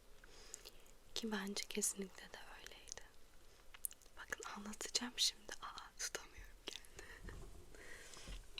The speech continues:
<laughs> Belki anlatırım bir gün gerçekten. Neyse işte. Sonra bir süre geçti. Unuttuk.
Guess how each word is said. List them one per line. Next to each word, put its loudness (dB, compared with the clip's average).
<laughs> -6
Belki 2
anlatırım 0
bir -12
gün -8
gerçekten. -4
Neyse 8
işte. 8
Sonra 0
bir 12
süre 10
geçti. 4
Unuttuk. 2